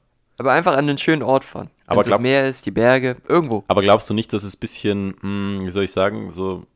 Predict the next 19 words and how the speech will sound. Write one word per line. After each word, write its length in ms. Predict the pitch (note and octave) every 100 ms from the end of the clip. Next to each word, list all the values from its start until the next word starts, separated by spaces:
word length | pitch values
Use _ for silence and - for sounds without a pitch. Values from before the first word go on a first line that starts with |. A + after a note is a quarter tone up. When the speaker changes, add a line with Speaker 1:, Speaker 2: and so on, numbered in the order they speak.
| _ _ _ _ _ _
Speaker 2:
ein 80 | -
bisschen 520 | G#2+ - C3 B2 A#2+
auch 260 | A2+ G#2+ -
seltsam 420 | - G#2 - B2
für 100 | A2
die 80 | G2
andere 280 | F2 G#2+ G2+
Person, 500 | F#2+ - F2+ A#2+ A2+
wenn 240 | G#2 G2+
du 160 | F#2 A2
jetzt 240 | A#2 A2
jemanden 300 | G#2 G#2+ G2
in 100 | F#2+
dein 180 | F#2 F#2
Auto 260 | - G2 G#2+
einpackst 480 | F#2+ G2+ G#2 - -
und 80 | F#2
irgendwo 340 | G2 F#2+ F2
hinfährst? 760 | E2+ G2+ - G2+ B2+ - -